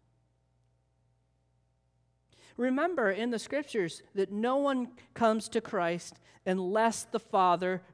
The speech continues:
draws them. John, or Jesus said in John six forty-four, "No one can come to me," Jesus,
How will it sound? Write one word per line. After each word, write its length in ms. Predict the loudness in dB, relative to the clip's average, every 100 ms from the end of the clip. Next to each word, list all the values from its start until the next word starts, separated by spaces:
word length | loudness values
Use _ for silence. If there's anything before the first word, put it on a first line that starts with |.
| -6
draws 480 | 0 2 2 0
them. 320 | -4 -6 -6 -14 _ _ -20 _
John, 300 | -2 0 -2 -6 -4
or 280 | 0 0 -2
Jesus 380 | -4 -6 -4 -4
said 240 | -2 -2
in 160 | -2 -4
John 300 | -4 -4 -6
six 280 | -8 -8 -8
forty-four, 600 | -6 -6 -6 -4 -4 -6 -14 -10
"No 320 | -4 0 2
one 180 | 2 2
can 220 | -2 -10
come 460 | -4 -2 0 -2 -8 -16 _ -4
to 140 | -2
me," 560 | -2 -2 -2 -2 -4 -8 -12
Jesus, 680 | -8 -6 -2 0 -2 -6